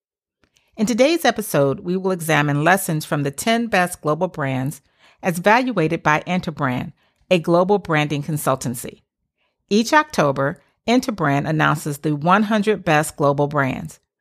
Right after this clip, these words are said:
Employing their proprietary methodology, there are three key components to their valuations. One, an analysis of the financial performance of the branded products and services. Two, the role the brand plays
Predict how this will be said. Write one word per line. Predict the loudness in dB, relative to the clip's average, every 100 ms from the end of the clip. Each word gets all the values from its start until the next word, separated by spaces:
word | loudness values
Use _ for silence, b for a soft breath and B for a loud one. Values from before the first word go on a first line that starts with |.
| _ _ _ -2
Employing | -2 0 0 2 2 2
their | 0
proprietary | 0 -2 0 2 2 0 0 0
methodology, | 0 -2 0 0 0 -4 -8 -10 -12 b b b
there | 4 4
are | 2 0
three | -2 -2 -2
key | -2 -4 -2
components | -2 0 0 0 -2 -4
to | -2
their | 0
valuations. | 2 2 2 0 0 -2 -6 -10 -12 -18 _ _ _ _ _ _ _ -8
One, | 2 2 2 -2 -12 b b b 0
an |
analysis | 2 4 4 2 0 0 -2 -2
of | -2 -2
the | 0
financial | 2 2 4 2 0
performance | -4 -2 0 2 2 -2 -4 -2
of |
the | 0
branded | 2 2 4 2
products | 0 2 2 -2
and | -4 -2
services. | -2 -2 -6 -10 -12 -16 _ _ _ _ _ _ -12
Two, | -2 0 0 -2 _ b b b 2
the | 2
role | 6 4 6
the | 2
brand | 2 0 2 -2
plays | 0 2 2 0